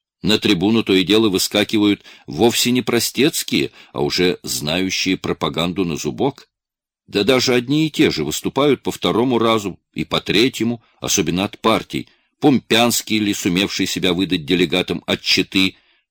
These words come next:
по телеграфу, что ли, его избрали? То от Москвы большевик Нагин, да эсэр Гендельман, и непременно каждый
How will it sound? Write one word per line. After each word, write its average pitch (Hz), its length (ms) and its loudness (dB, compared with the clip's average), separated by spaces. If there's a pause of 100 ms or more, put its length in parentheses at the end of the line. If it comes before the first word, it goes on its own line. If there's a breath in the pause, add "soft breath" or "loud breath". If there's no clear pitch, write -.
(160)
по 85 80 0
телеграфу, 76 640 -2
что - 300 -4
ли, 98 80 0
его 98 180 0
избрали? 101 500 -6 (440 loud breath)
То 143 180 6
от 139 120 2
Москвы 98 440 2
большевик 87 520 -2
Нагин, 90 540 0 (500)
да 95 180 2
эсэр 104 460 2 (180)
Гендельман, 87 720 0 (600)
и 107 100 2
непременно 143 560 4
каждый 139 640 2